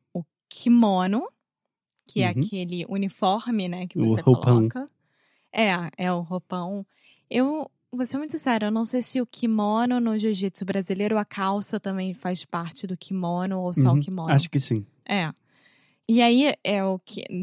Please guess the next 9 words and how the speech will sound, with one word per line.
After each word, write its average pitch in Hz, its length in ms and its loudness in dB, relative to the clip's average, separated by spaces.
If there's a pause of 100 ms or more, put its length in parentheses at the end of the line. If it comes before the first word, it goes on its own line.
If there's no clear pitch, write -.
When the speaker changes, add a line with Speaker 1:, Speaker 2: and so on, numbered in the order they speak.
(100)
Speaker 1:
dentro 202 320 2
da 196 100 2
minha 190 140 0
pesquisa, 196 880 0
eles 190 260 0
falam 196 300 2
que - 260 -4 (100)
as 220 340 0
técnicas 208 840 -2